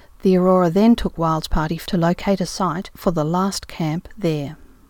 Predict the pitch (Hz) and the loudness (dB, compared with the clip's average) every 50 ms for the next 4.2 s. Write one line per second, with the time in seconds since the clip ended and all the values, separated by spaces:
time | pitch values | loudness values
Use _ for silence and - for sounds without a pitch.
0 | - - _ _ _ _ _ _ _ - 285 - 220 175 - - 190 226 226 - | -20 -20 _ _ _ _ _ _ _ -8 -4 -2 -2 -2 0 0 0 0 0 0
1 | 214 160 139 - - 185 180 175 165 156 - 156 156 - - - 202 190 170 - | -2 -4 -4 -4 -4 -4 -2 -2 -2 -2 -4 -6 -6 -6 -4 -4 -4 -2 -4 -6
2 | - - - - - - - - 214 202 - 226 226 233 247 262 254 220 190 185 | -8 -12 -18 -20 -20 -18 -8 -8 -4 -2 0 0 2 2 2 2 2 2 2 0
3 | 190 180 175 175 180 185 190 - 214 190 190 185 175 175 - - 175 147 160 180 | -2 -2 0 0 0 0 0 -2 -2 -2 -2 -2 -2 -4 -4 -4 -6 -6 -6 -6
4 | - - 165 - | -6 -6 -8 -8